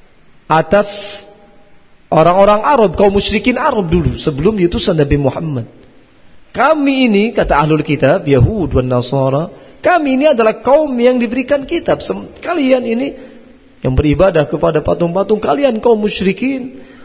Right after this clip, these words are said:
Maka mereka mengatakan, "Nanti akan turun, akan, afwan, akan diutus Nabi terakhir." Karena mereka tahu dalam kitab Taurat wal Injil bahwa akan ada Nabi terakhir, Nabi Muhammad sallallahu alaihi wasallam.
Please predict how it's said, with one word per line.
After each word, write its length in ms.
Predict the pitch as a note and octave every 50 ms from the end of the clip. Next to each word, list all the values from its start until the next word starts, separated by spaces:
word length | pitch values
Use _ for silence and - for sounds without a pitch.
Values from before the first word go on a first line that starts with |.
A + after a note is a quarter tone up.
| - -
Maka 160 | - D3+ - F3+ F3+
mereka 240 | F#3+ G#3 G#3 A#3 A3
mengatakan, 480 | G#3+ G#3+ G#3 A3 G#3 - A3 G#3+ A3
"Nanti 560 | B3+ D4+ D#4+ D#4+ D4+ C4 - - B3+ A#3 G#3
akan 560 | - - A3 - A#3 A#3 G#3+ A3 G#3+ - - -
turun, 400 | - E4+ F4 E4+ D4 A#3 F3+ -
akan, 560 | - G#3+ - A#3 A3 - - - - - -
afwan, 400 | - G#3+ A#3 - A3+ A3 G#3+ G#3
akan 300 | - G#3 G#3+ - A3 G#3+
diutus 560 | G3+ A3+ - E4 E4+ E4+ B3+ F#3 - - - - - - - - - -
Nabi 320 | E3+ A#3+ D4+ C#4 A#3+ A#3+
terakhir." 640 | - - A3 - F#3+ G3+ G3 G3 - A#3+ C#4+ D#4+ E4+ F4 - - - - - - - - - - - - - - -
Karena 320 | - - C3 D3 F#3 G3+
mereka 320 | G#3+ A3+ A#3+ A#3 C4 B3+ -
tahu 640 | - C4+ D#4 E4+ E4+ D#4+ C#4 B3+ G#3+ E3+ D3+ C#3+ C#3
dalam 320 | D3+ D#3 E3+ G#3+ A#3 A3
kitab 320 | B3+ B3+ - C4+ C4 G3+
Taurat 480 | - D4+ D#4 F4 D#4 C#4 A#3+ A#3 A3 -
wal 160 | G#3 G#3 G3+
Injil 640 | - A3+ G3+ G3 F#3 E3 G#3+ D4 D#4 D#4+ D4 C4+ D4+ - - - - - -
bahwa 160 | F3 E3+ D#3+ F3
akan 320 | - G3+ - - F3 E3
ada 240 | - A#3 E3 E3 C#3+
Nabi 240 | D3+ F#3 D#3+ G3 G3
terakhir, 480 | - - F3+ F3+ G3 - - C#3+ C3 A#2 B2+
Nabi 240 | B2 A#2+ C3 F#3 F3+
Muhammad 400 | D3 B2+ - - A#3 G3+ D#3+ B2+
sallallahu 400 | - - C#3 C3+ B2+ D3+ D#3 -
alaihi 120 | - - C#3+
wasallam. 180 | C#3+ - -